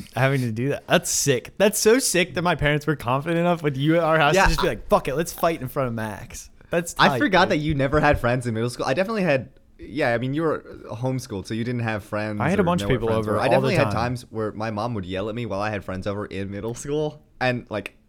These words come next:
Speaker 2: and she, like, almost sent me to my room, and then she was like, "Oh, you have friends over. I can't
Speaker 1: Yeah.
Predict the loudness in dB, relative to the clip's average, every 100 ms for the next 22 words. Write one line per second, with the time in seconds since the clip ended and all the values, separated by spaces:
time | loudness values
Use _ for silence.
0 | -14 -8 -6 -2 2 2 0 -2 0 2
1 | 0 0 -2 -2 -2 -2 0 0 -2 -4
2 | -2 0 -2 -2 -2 -2 -6 -10 -14 -10
3 | -10 -8 -8 -8 -6 -8 -6 -4 -2 0